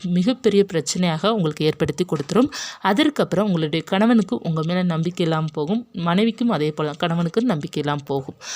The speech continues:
அதனால உறவுக்குள்ள வந்து பொய் இருக்கக்கூடாது, எப்போதுமே உண்மையா தான் இருக்க வேண்டும். உண்மையா இருக்கும் பட்சத்தில் வந்து உங்க மேல தவறே இருக்கு அப்படி இருந்தா கூட, "நான் தெரியாம இப்படி பேசிட்டேன்" அப்படிங்கிறத நீங்க மன்னிப்பு கேட்டுட்டீங்க அப்படின்னா, அந்த நாளே அது வந்து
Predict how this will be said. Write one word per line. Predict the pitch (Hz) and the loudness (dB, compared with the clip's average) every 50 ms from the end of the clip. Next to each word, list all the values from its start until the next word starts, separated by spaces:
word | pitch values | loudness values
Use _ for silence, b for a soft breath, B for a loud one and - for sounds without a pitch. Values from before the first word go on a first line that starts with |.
| B B | B B
அதனால | B 196 208 220 247 277 277 | B 2 4 6 6 6 8
உறவுக்குள்ள | 226 202 226 262 262 277 - 254 220 180 | 6 8 8 6 6 4 4 4 4 4
வந்து | 156 156 160 170 226 220 | 4 2 2 0 0 0
பொய் | - - 226 233 240 247 247 | 0 0 2 4 4 4 2
இருக்கக்கூடாது, | - - - 151 - 175 170 175 - 139 135 139 139 143 | -2 -6 -6 -4 0 -2 0 0 0 -2 -2 -2 0 0
எப்போதுமே | 147 165 170 - 233 233 226 254 | -2 -2 0 2 2 2 4 4
உண்மையா | 247 214 170 160 170 170 175 170 160 | 4 4 4 4 2 2 2 2 2
தான் | 156 170 170 160 | 2 2 2 2
இருக்க | 156 151 - 170 | 0 -2 -2 -4
வேண்டும். | 147 151 151 160 220 277 277 B B B B B B | -4 -2 2 2 2 2 2 B B B B B B
உண்மையா | - 214 220 247 285 311 302 277 233 | 0 2 4 4 4 4 4 4 6
இருக்கும் | 180 170 165 180 - 220 185 | 6 4 4 2 2 0 0
பட்சத்தில் | 170 160 139 - - 185 - 175 | 0 0 -2 -2 -2 -2 -2 -2
வந்து | 160 151 151 202 226 208 | -4 0 2 2 2 4
உங்க | 185 175 175 | 2 2 0
மேல | 170 185 220 269 262 - - | 0 0 0 0 -2 -2 0
தவறே | 185 175 175 185 226 254 262 269 285 277 | 2 2 4 4 4 4 6 6 6 6
இருக்கு | 233 196 180 196 196 - 233 226 208 196 185 - | 4 4 2 2 0 2 2 4 4 2 0 -4
அப்படி | - 156 - 170 165 | -10 -6 -2 0 0
இருந்தா | 165 160 156 165 151 | 0 0 -2 -4 -4
கூட, | 147 - 156 196 277 285 b b b b b b _ | -4 0 2 2 2 2 b b b b b b _
"நான் | - 196 208 214 202 | -2 0 0 2 4
தெரியாம | 226 202 196 202 214 214 226 | 2 4 4 4 4 6 4
இப்படி | 226 220 - 175 185 180 | 4 2 2 -2 -2 0
பேசிட்டேன்" | - 185 180 180 - 190 - 214 208 | 0 0 0 0 -2 0 2 2 2
அப்படிங்கிறத | 196 190 - 208 214 196 190 185 180 220 | 2 2 2 0 2 2 0 2 2 2
நீங்க | 247 240 214 185 175 175 | 4 4 4 2 2 2
மன்னிப்பு | 165 170 170 185 208 220 - 254 247 - | 2 2 2 2 2 2 0 -2 -2 0
கேட்டுட்டீங்க | 190 180 165 180 175 190 185 190 202 | -2 -2 -2 -4 -4 -2 0 0 0
அப்படின்னா, | 185 160 156 165 190 233 220 | 0 -2 -2 -2 -2 0 0
அந்த | - 165 170 185 202 208 | 0 -2 -2 -2 0 0
நாளே | 190 180 175 180 190 214 262 - | 0 2 2 4 4 4 2 2
அது | - 165 160 151 | 0 -2 -2 -2
வந்து | 151 151 156 233 240 - | -2 -2 0 -2 -2 -2